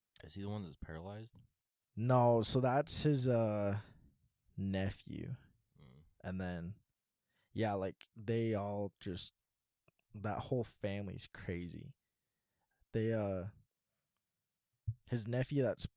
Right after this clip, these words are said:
Speaker 2: paralyzed wrecked his dirt bike when he's eighteen, like, right before he graduated high school. But he holds,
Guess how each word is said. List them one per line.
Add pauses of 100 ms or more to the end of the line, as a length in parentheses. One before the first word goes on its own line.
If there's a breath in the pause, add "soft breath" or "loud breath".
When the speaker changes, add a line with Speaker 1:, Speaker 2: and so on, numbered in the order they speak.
(280)
Speaker 2:
paralyzed
wrecked
his
dirt
bike
when
he's (120)
eighteen, (100)
like,
right
before
he
graduated
high
school. (500 soft breath)
But
he
holds,